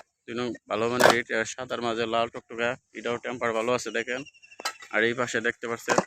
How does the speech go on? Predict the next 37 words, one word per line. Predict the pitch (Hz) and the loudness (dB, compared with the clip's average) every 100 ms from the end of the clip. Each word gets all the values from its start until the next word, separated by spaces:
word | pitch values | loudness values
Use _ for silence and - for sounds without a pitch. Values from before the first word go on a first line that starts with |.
| _ _ - _ 107 | _ _ -20 _ -2
দবদবে | 117 120 123 127 | -2 0 -2 -2
সাদা, | - 127 117 143 147 - | 0 2 6 6 2 -2
এটা | 110 113 | 0 4
হলো | 117 120 123 160 - _ _ _ _ _ | 2 4 4 2 -8 _ _ _ _ _
এক | - 131 | 0 0
নং | 131 123 | 0 0
ইট | 123 123 | 0 -2
স্টেক, | - 127 139 - - - | -2 6 4 4 -16 -14
এক | - - | -6 -4
নং | 120 120 | -2 0
ইট। | 131 - - _ _ - - - - - _ | 0 0 -6 _ _ -2 -2 -6 -20 -20 _
এই | 110 | -8
যে | 110 | -4
এই | 120 | 0
পাশেও | 123 - 117 | 0 2 2
আছে | 117 117 | 4 0
এক | - | 0
নং | 120 | 2
ইট, | 120 135 - - - - - - - - - | 2 2 -2 -18 -18 -6 -6 -6 -18 -20 -8
ইটের | 135 139 | 0 0
কমতি | 135 139 127 | 2 0 4
নেই, | 110 | 4
পর্যাপ্ত | 104 127 127 131 - | 4 2 2 2 2
ইট | 139 135 | 6 6
আছে | 120 123 | 6 0
ওপাশে, | 127 127 123 123 | 0 -2 2 0
এই | |
পাশে | 113 123 123 | 0 -4 -4
চতুর্দিকে | 135 139 123 127 | -4 -6 -4 -4
খালি | 123 123 123 | 0 0 0
ইট | 131 131 | 0 4
আর | 123 | 4
ইট। | 101 - - - | 4 -2 -10 -2
দেখতে | 113 - | -2 -2
পাচ্ছেন | 117 - 117 | -6 -4 -6
ইটের | 110 120 | 0 4
অবস্থা। | 117 117 - 127 | 4 4 2 2